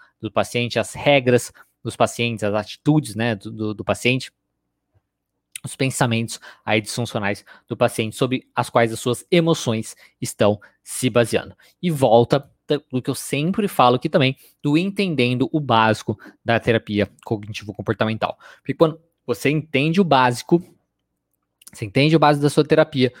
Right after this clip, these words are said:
você fi-, mais facilmente, tá? Você mais facilmente consegue,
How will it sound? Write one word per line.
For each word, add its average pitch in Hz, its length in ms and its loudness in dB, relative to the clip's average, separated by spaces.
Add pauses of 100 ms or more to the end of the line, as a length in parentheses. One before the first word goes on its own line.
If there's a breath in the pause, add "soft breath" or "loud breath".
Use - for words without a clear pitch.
(220 loud breath)
você 120 280 -2
fi-, - 120 -14
mais 135 380 -2
facilmente, 160 1120 -2 (440)
tá? 107 160 -2
Você 113 180 -4
mais 117 240 -4
facilmente 147 420 -4
consegue, 117 540 -2